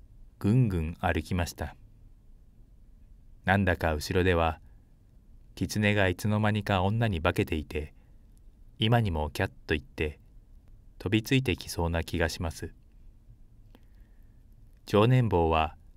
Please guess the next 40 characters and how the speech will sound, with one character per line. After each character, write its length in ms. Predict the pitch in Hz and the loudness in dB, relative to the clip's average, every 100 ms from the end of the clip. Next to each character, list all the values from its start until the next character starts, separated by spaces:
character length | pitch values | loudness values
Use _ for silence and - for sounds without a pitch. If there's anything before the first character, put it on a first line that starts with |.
| - - - - | -20 -20 -20 -12
そ 160 | - | -4
の 200 | 90 92 | 0 0
狐 380 | 92 - - 92 | -2 -6 -4 -2
の 120 | 90 | 0
こ 120 | 85 87 | -2 -2
と 200 | 90 80 | 0 0
を、 200 | 73 - - - - - - - | -2 -8 -20 -20 -20 -20 -12 0
忘 280 | 90 - 107 | 0 2 0
れ 120 | 104 | 2
よ 240 | 113 101 | 4 2
う 40 | 80 | 2
忘 260 | 82 - | 0 0
れ 100 | 98 | 0
よ 180 | 107 117 | 2 2
う 40 | |
と 140 | - 78 | 0 -4
す 160 | - | -4
る 100 | 87 | 0
よ 160 | 90 90 | 2 0
う 40 | |
に、 260 | 78 78 76 - - - - - - - - - - - | -2 -8 -12 -18 -20 -20 -20 -20 -20 -20 -20 -20 -20 -2
提 200 | 107 120 | 2 2
灯 240 | 143 123 | 2 2
の 100 | 82 | 2
明 80 | 78 | 0
か 140 | 87 | 0
り 80 | 98 | 2
ば 140 | 101 | 0
か 100 | 98 | 0
り 180 | 82 80 | 0 0
を 180 | 76 71 - - - - - - - - | -2 -6 -14 -20 -20 -20 -20 -20 -20 -8
見 120 | 95 | -6
つ 160 | 82 - | -4 -2
め 120 | 87 | -2
て 180 | 82 82 | 0 2
歩 180 | 80 82 | 2 0
き 140 | - | -4
ま 100 | 85 | -4
し 80 | - | -4
た。 220 | 80 69 | -6 -10